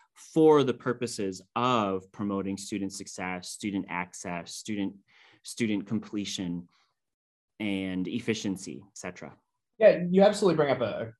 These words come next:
Speaker 2: several great points there. One, you know, you've sort of touched on is, is data culture. Um, and, and so talk to us maybe a little bit more about that.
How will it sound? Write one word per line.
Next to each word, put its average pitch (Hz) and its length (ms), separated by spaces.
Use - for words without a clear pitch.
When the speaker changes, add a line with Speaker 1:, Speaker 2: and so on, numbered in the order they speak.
Speaker 2:
several 175 540
great 110 280
points 113 240
there. 113 300
One, 151 600
you 135 100
know, 120 80
you've 117 200
sort 120 160
of 107 80
touched 123 260
on 110 460
is, 107 400
is 117 160
data 117 240
culture. 117 540
Um, 107 420
and, 135 340
and 147 220
so 175 380
talk 320 300
to 339 80
us - 140
maybe 202 200
a 185 60
little 185 160
bit 175 100
more 139 180
about 113 280
that. 110 240